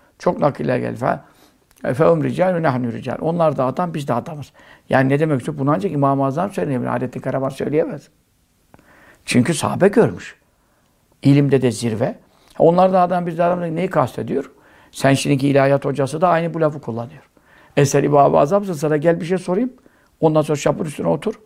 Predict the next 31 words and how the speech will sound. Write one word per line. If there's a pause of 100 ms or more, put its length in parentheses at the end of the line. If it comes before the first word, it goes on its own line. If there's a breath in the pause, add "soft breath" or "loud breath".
(580 soft breath)
Hiçbir
şey,
e,
elife
mertek
çakıyorsun. (440 soft breath)
Bir
şeyden
haberin
yok." (480 soft breath)
İmam-ı
Azam
öyle
miydi? (1500 soft breath)
Yani (120)
"Ben
de
sahabe
gördüm
yani. (360 soft breath)
Ben
de
tabiindenim."
diyor
yani. (520 soft breath)
"Ben
de
tabiinden
olduğum
için"
diyor.